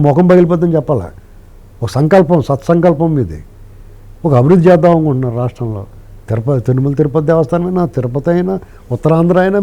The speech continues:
మీరు, మీరు ఎక్కడికక్కడ అభివృద్ధి వికేంద్రీకరణ చేద్దాం అనుకుంటున్నారు. రాజధాని చుట్టూరు రింగ్ రోడ్ వస్తే దానికి కనెక్షన్ పెరుగుతుంది, దూరాభారం తగ్గుద్ది, కొ-, కొత్త రోడ్లు చేస్తున్నారు. యాక్చువల్గా విజయవాడని మించిన,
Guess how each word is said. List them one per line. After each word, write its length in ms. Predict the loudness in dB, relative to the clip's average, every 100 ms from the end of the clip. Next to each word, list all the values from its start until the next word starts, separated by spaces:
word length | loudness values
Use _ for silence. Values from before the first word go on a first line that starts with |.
| 0
మీరు, 140 | -2 -6 -18 -4
మీరు 160 | -2 0 -4 -12 -20 -12 -10
ఎక్కడికక్కడ 500 | 0 2 2 2 2 4 4 0 0 -4 -4
అభివృద్ధి 360 | 2 4 4 4
వికేంద్రీకరణ 720 | 4 4 4 4 2 0 0 0
చేద్దాం 220 | -2 -2 -4
అనుకుంటున్నారు. 420 | -4 -6 -6 -10 -14 -20 -20 -10 0
రాజధాని 400 | 4 4 4 4
చుట్టూరు 300 | 2 2 2 2 0 -4 0
రింగ్ 160 | 4 4
రోడ్ 140 | 4 2
వస్తే 180 | 0 -4 -4 -8 2
దానికి 220 | 4 4 2 2
కనెక్షన్ 320 | 2 2 2
పెరుగుతుంది, 400 | 4 2 0 -4 -4 -10 -20 -20 -20 -20 -20 -10 2
దూరాభారం 560 | 4 6 8 8 6 6
తగ్గుద్ది, 380 | 4 4 2 0 -2 -16 -20 -20 -20 -10
కొ-, 140 | -10 -2
కొత్త 180 | 0 4
రోడ్లు 240 | 6 6 6 6 4 4
చేస్తున్నారు. 440 | 0 0 -4 -4 -8 -14 -20 -20 -20 -20 -20 -20 -20 -20 -18 -10 -6
యాక్చువల్గా 380 | 0 2 6 6
విజయవాడని 480 | 6 6 8 6 6 4
మించిన, 240 | 2 2